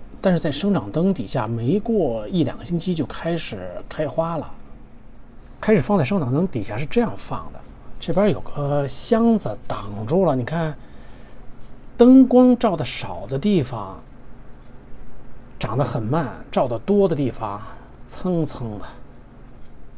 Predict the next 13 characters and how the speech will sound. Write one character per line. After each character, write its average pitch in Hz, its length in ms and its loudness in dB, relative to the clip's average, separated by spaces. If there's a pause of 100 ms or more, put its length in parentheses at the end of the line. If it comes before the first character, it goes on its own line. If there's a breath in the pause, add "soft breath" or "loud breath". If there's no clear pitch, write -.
(180)
这 226 140 2
里 151 60 0
还 143 240 0
有 233 140 8
一 156 160 6
盆 - 240 -2
儿 147 140 4
同 143 320 0
时 170 180 0
扦 190 300 0
插、 175 240 0
同 165 240 0
时 175 480 2